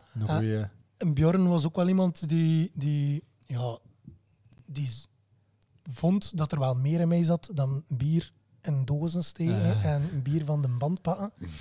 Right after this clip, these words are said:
Speaker 2: En, en ik denk dat hij het vooral zelf niet meer zag zitten om,
Speaker 1: Ja.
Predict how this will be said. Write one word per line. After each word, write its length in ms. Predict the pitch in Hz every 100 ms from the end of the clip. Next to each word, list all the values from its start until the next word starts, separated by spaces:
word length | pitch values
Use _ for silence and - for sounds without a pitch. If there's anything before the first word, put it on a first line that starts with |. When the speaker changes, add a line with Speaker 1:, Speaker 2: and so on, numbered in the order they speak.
| - 113 - - - -
Speaker 2:
En, 420 | 147 139 127 151
en 400 | - 143 131 127 -
ik 160 | 135 127
denk 180 | 139
dat 120 | 143 -
hij 80 | 131
het 100 | -
vooral 240 | 143 147
zelf 300 | 131 139 151
niet 120 | - 160
meer 100 | 135
zag 200 | 147 -
zitten 440 | - - 170 170 -
om, 180 | 156
Speaker 1:
Ja. 140 | 151